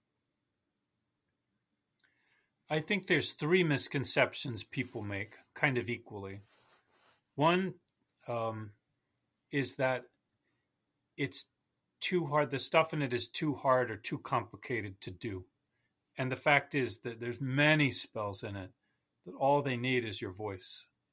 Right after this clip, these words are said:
You know, it's just reciting a spell or writing down a few sentences. It's full of spells that are doable, that don't require, um, you know, am-, amazing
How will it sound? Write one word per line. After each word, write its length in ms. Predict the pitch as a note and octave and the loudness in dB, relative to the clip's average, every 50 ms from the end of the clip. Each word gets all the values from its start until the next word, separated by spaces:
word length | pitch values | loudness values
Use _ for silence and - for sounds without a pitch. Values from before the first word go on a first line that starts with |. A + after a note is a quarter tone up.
| _ | _
You 140 | - A#2+ A#2+ | -8 -6 -6
know, 200 | G#2+ G#2 G2+ A#2 C3+ | -4 -6 -8 -6 -8
it's 180 | A2+ G#2+ - | -10 -8 -6
just 300 | B2+ A2+ - - _ - F4+ C4+ G#3+ | -6 -6 -8 -8 _ -14 -16 -12 -10
reciting 560 | C#3 A#2+ A#2+ - - D3 C3 B2 B2 B2+ B2+ A#2 | -8 -8 -6 -4 -2 0 0 2 2 0 -2 0
a 40 | |
spell 500 | G#2 - - - A#2+ A2+ G#2+ G#2+ G2+ G2+ _ _ _ _ - | -2 -2 -2 0 -2 0 0 -2 -4 -8 _ _ _ _ -8
or 140 | - B2 A2+ | -6 -6 -4
writing 360 | A2+ A#2+ B2 B2 B2+ B2 A#2 | -2 -2 0 0 -2 -2 -2
down 260 | A2+ A#2 A2+ A2 G#2 | -2 -2 -2 -2 -4
a 40 | G2+ | -6
few 180 | - - C3 A#2+ | -8 -6 -6 -4
sentences. 760 | - - A#2+ - - - G2 - - - G#2 F#2+ F#2 - - _ _ _ _ _ _ - | -4 -4 -4 -6 -8 -10 -10 -8 -8 -8 -8 -8 -10 -10 -14 _ _ _ _ _ _ -6
It's 180 | D3+ C#3 - - | -6 -4 -4 -4
full 500 | - - - - E3+ D#3+ D#3+ E3 D#3 C#3+ | -8 -8 -14 -8 -4 -2 0 0 0 0
of 100 | A#2 - | -2 -4
spells 400 | - - - C3 A#2+ A2+ G#2 - | -8 -4 0 0 0 0 0 -4
that 100 | C#3+ A#2+ | -4 -6
are 60 | A#2 | -6
doable, 600 | G#2 F#2+ - B2 A#2+ A2+ A2 G#2+ G#2+ G#2 G2 G2 _ _ - A#2 | -8 -6 -6 -4 -4 -4 -4 -6 -8 -10 -10 -10 _ _ -12 -8
that 240 | B2 B2 A#2+ G#2+ | -8 -8 -8 -8
don't 260 | F#2+ A#2 A2 A#2 - _ - | -8 -6 -6 -6 -8 _ -14
require, 640 | A2+ G#2 - - - A#2 G#2+ G#2+ G2+ G2+ G2 F#2+ _ _ - - - _ _ _ _ _ - | -14 -14 -14 -12 -8 -4 -4 -2 -2 -4 -6 -8 _ _ -20 -20 -20 _ _ _ _ _ -6
um, 440 | A#2 A2 G#2 G#2 G2+ G2+ G2 G2 G2 - _ _ | -6 -4 -4 -4 -6 -6 -8 -8 -10 -14 _ _
you 100 | - D3+ | -8 -6
know, 280 | B2 F#2 F#2+ G2+ A2 B2 D3 - - - | -6 -6 -8 -10 -10 -12 -12 -10 -8 -8
am-, 180 | A#2 B2 B2 - | -8 -8 -8 -10
amazing 580 | A#2 A2+ A2 A2 G#2+ G2+ - A2 G2+ G#2 G#2 | -10 -6 -4 -4 -4 -4 -4 -6 -6 -8 -10